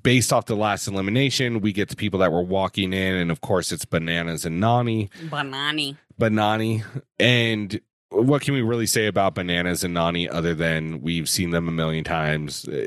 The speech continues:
Speaker 1: I don't know if they're
Speaker 2: <laughs>
Speaker 1: exactly ride or dies, but they're good enough friends that I'll take it. It's, uh, I'll
Speaker 2: I
Speaker 1: call it, I'll call it square.
Speaker 2: You know what? Yeah. At first, I was, I was not very accepting of this. Certain things in this specific episode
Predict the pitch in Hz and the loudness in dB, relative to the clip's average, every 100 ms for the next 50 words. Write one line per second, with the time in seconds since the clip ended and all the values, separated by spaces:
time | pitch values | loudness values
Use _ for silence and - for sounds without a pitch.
0 | 50 92 95 92 104 113 98 110 95 90 | -4 -2 0 0 0 0 0 -2 -2 -2
1 | 95 90 - 98 95 95 98 95 95 92 | -2 -2 0 2 2 2 0 0 0 0
2 | 92 - - _ _ _ _ 98 - 123 | -2 -4 -12 _ _ _ _ -4 4 4
3 | 113 - 120 117 127 143 127 113 117 101 | 4 2 0 2 0 0 0 0 0 0
4 | 90 87 82 - 78 64 - - - 104 | 0 0 0 -2 -4 -4 -10 -10 0 2
5 | 95 - - 98 101 107 233 127 117 104 | 2 0 -2 0 2 2 2 2 0 -2
6 | - 113 123 131 120 - 135 85 71 214 | -4 -4 0 0 0 0 2 2 0 -2
7 | 233 233 240 233 - 208 208 151 - 190 | -2 0 0 -2 -4 -2 0 -2 -2 -4
8 | 202 262 247 262 - 202 208 202 175 - | -2 0 2 0 -4 -2 -2 -4 -6 -2
9 | 196 196 208 214 233 214 - 185 185 180 | -2 0 -2 0 0 0 0 -2 -2 -4
10 | 175 165 170 160 - - 202 190 202 202 | -4 -2 -2 -4 -10 -12 -6 -6 -6 -4
11 | 190 175 175 156 147 156 - 180 175 190 | -4 -4 -4 -6 -6 -8 -8 -12 -10 -10
12 | - 185 202 214 - 214 214 214 | -10 -6 -6 -6 -8 -4 -4 -4